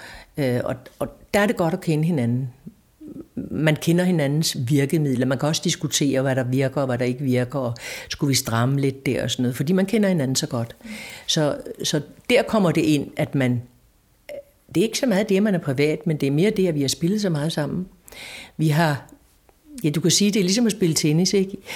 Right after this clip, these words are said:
Der er ingen af os, der ligger og roder efter boldene ude i hjørnerne, fordi vi ved, hvordan vi skal smash dem tilbage igen, ikke? Og så er det muligt, at man skal tage en sådan lidt let, og det er også muligt, at man skal lade den falde på et tidspunkt. Men, men, øh,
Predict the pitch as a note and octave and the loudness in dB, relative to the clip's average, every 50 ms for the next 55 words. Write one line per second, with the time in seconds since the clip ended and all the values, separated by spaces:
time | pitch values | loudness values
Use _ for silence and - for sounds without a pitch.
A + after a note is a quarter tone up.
0 | - - - - - C#3+ D3+ F3+ G#3+ G3+ D3+ D#3 E3 - F#3+ E3+ D3 D3+ D3 F#3+ | -12 -14 -12 -4 0 2 2 2 2 2 2 2 0 0 0 0 0 2 2 0
1 | E3 D3+ C#3 C#3+ D#3 F3 F3+ E3 - - E3 - - B2+ B2 C3+ D3 - F#3+ D3+ | 0 2 2 2 4 2 2 0 0 -2 -4 -2 0 0 0 0 0 0 0 2
2 | C3 D3 D#3 E3 D3+ A#2+ A2+ A#2+ C3+ D3 D#3 D#3 - - D3 - D#3 C#3+ C#3 D3+ | 2 2 2 2 2 2 2 2 2 2 0 0 -2 -4 -4 -2 -2 0 0 2
3 | C#3 E3+ F3+ - F3+ D3 C#3 C#3 D3+ E3 - - - - - - D3 C#3 C3+ A#2+ | 2 0 0 0 -2 -4 -2 -4 -4 -4 -4 -6 -6 -6 -4 -4 -2 -2 -2 -2
4 | - - C#3 A#2+ - - - - A2 A#2 C#3+ E3 E3 C3+ A#2+ B2 D3 F#3 G3 - | -4 -4 -6 -4 -4 -4 -4 -2 -2 -2 -2 -2 -2 -2 -2 -2 -2 -2 -4 -6
5 | - - - - - G#3 - - - - - - - - B2+ B2+ D3+ D3 D#3 D#3 | -12 -20 -20 -20 -20 -18 -18 -16 -16 -18 -18 -14 -6 -4 -2 0 0 0 0 0
6 | D3 B2+ C#3+ E3+ F#3+ F3 C3+ A#2 - - C#3+ - - - B2+ - A#2 A2+ - - | 0 2 2 2 2 2 2 0 -2 -6 -6 -6 -2 -2 -2 -2 -2 -4 -4 -4
7 | - D#3 D#3 C3+ B2+ A#2+ B2 A2 B2+ D3+ - - - - - - - G#2 - - | -4 -4 -2 -4 -6 -6 -2 -2 -2 -2 -2 -8 -14 -16 -14 -10 -10 -6 -4 -4
8 | C#3+ - - D3 C#3+ D3 E3 C#3+ A2+ A2 A#2 A2 - _ _ _ _ _ _ - | -4 -4 -4 -2 -2 -2 -2 -2 -4 -4 -6 -8 -12 _ _ _ _ _ _ -6
9 | - - - C3+ G3 G#3 F3+ C3+ C3+ A#2+ - C3+ A2+ G#2+ A#2 B2+ - - - - | -2 0 2 2 2 2 0 -2 -4 -4 -2 -2 -2 0 -2 -4 -6 -10 -10 -8
10 | - C3 B2 - - A#2 A#2 - - - - - - - - - _ _ - A2+ | -8 -8 -8 -8 -10 -10 -10 -10 -16 -20 -20 -20 -20 -20 -20 -20 _ _ -16 -14
11 | G#2 - A3 B3 A#2+ A#2 A2 - - - - - - - | -14 -14 -10 -6 -6 -4 -4 -4 -6 -8 -10 -12 -12 -14